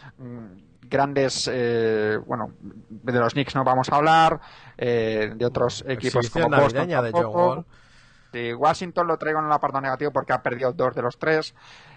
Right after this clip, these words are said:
Speaker 1: Ganaron el Madison, lo cual es decir muy poco esta temporada, y perdieron en casa contra Phoenix y contra Chicago.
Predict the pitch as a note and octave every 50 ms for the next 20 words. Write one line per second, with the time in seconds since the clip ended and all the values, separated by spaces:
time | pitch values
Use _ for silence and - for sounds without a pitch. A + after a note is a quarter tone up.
0 | - _ _ - B2+ B2+ C3 C3+ C#3+ D3+ D3+ D3 C#3 C3+ C#3 D#3 D#3+ D#3+ C#3 -
1 | C3+ A#2 A2+ A2+ - B2+ C3 B2+ A#2+ B2+ A#2 B2+ B2 B2 B2 B2 - - C3+ C3+
2 | C3+ - B2+ A#2+ - - B2 - A#2+ A#2 - B2 A#2+ C3+ C#3+ D3 D3 C#3+ C#3+ -
3 | - B2+ B2 A#2+ A#2+ A#2+ A#2 A#2 - B2+ C3 - - A#2 A2 - A2+ A#2 - A2+
4 | A2+ - B2 A#2+ A#2+ - B2 - A#2+ A#2 - A#2 - - A#2+ - D3+ D3+ D3+ D3
5 | D#3 D#3 D3+